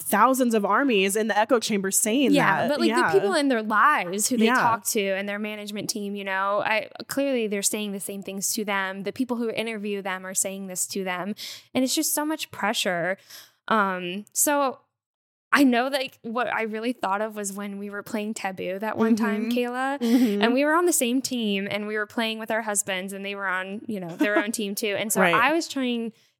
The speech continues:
Speaker 2: to get Kayla to guess a, a word, and all I had to say was, "What B T S are?"
Speaker 1: And I said, "Gods."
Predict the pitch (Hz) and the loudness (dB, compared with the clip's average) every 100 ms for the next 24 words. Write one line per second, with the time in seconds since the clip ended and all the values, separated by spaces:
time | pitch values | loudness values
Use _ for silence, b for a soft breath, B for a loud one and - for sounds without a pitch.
0 | - 233 214 - - 214 208 208 226 202 | -4 0 0 -2 -4 -2 -2 -4 -4 -4
1 | 196 214 196 190 - - 196 202 185 170 | -4 -4 -6 -10 -10 -4 -2 2 2 0
2 | 175 190 196 226 262 247 - 214 196 196 | -2 -2 0 0 0 -2 -2 -2 -2 -4
3 | 196 196 B B B B 208 214 196 214 | -6 -8 B B B B 2 2 2 -2
4 | 196 190 175 - 107 - 127 254 _ 226 | -4 -2 -2 -2 -2 0 -2 -4 _ 4
5 | 220 220 208 185 - 294 240 180 160 226 | 4 6 2 2 2 4 6 4 4 4
6 | - | 4